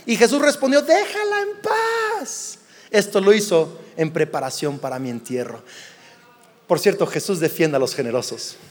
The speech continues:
Pero número dos, te estoy diciendo que primero Dios habla de una ofrenda extravagante a veces.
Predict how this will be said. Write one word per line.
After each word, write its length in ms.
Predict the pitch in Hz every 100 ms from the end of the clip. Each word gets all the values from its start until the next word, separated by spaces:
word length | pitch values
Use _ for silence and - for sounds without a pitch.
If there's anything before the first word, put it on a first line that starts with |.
| _ _ _ _ - - - - - - - - _ - - - _ -
Pero 200 | 214 233
número 280 | 311 294 208
dos, 380 | 175 185 - - - -
te 60 |
estoy 140 | 170 214
diciendo 200 | 214 220
que 80 | 196
primero 400 | 202 208 233 208
Dios 400 | 185 190 - - - - _ _ _ _ 165
habla 240 | 220 220
de 100 | 208
una 360 | 208 214 202 202
ofrenda 380 | 175 - 202 196
extravagante 680 | 185 180 160 160 160 139
a 60 | 123
veces. 500 | 113 110 - -